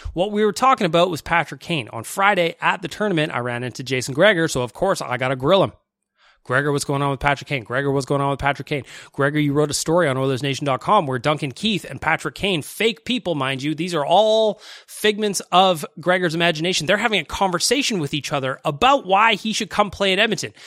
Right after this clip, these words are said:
This is a fake conversation, completely fictional. Gregor put it pen to paper or pen to website, whatever the fuck you wanna say. I asked him after reading that, I was like,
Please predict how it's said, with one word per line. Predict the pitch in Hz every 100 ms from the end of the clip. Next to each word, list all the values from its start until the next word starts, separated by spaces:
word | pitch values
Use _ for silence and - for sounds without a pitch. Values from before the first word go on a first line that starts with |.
| - -
This | 262 285
is |
a | 220
fake | - 262 294
conversation, | - 233 214 208 151 -
completely | - 175 285 294 277
fictional. | - 320 - 160 110 _ _ _ _ -
Gregor | 226 233
put | - 240
it | 226 _ _
pen | 247 240
to | 214
paper | - 208 175 123
or | 113
pen | - 190
to | 156
website, | 160 156 160
whatever | 147 143
the | 131
fuck | 135 123
you | 117
wanna | 107
say. | - - - - - _ _ _
I | 214 269
asked | 214 226 -
him | 120 -
after | 165 208 202
reading | 175 220 190
that, | 120 -
I |
was | 117
like, | 123